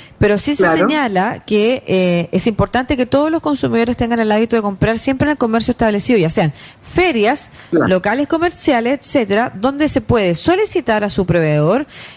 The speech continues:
Speaker 1: la presencia de un certificado que emite la Seremi, el cual da cuenta
Speaker 2: Sí.
Speaker 1: que esos recursos fueron analizados y están libres de toxina marina. Ahora, si se falsificarán o no,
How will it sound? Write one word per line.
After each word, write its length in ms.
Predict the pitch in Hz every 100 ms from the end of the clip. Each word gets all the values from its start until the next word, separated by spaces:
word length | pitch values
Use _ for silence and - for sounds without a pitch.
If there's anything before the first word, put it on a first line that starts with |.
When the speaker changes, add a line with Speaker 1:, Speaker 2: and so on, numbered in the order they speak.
| -
Speaker 1:
la 180 | 247 277
presencia 600 | 294 269 254 254 - 254
de 40 |
un 120 | 240 226
certificado 680 | 233 233 226 208 196 202
que 100 | 214
emite 320 | 208 220 240
la 120 | 262 254
Seremi, 480 | 247 208 196 254 269 - -
el 140 | 175
cual 180 | 170 165
da 80 | 190
cuenta 300 | 226 247 240
Speaker 2:
Sí. 60 | 269
Speaker 1:
que 60 |
esos 160 | 262 269
recursos 440 | 226 220 226 240 226
fueron 440 | - 269 294 381 - -
analizados 560 | - 208 196 190 214 208
y 40 |
están 220 | 214 208 185
libres 200 | 190 208
de 60 |
toxina 420 | 185 180 - 202
marina. 500 | 208 233 254 180 139 - - - -
Ahora, 320 | - 202 147 - - - - - - - - -
si 180 | -
se 120 | 185 208
falsificarán 760 | 185 - 185 202 180 196 208
o 120 | 196
no, 440 | 185 226 254 247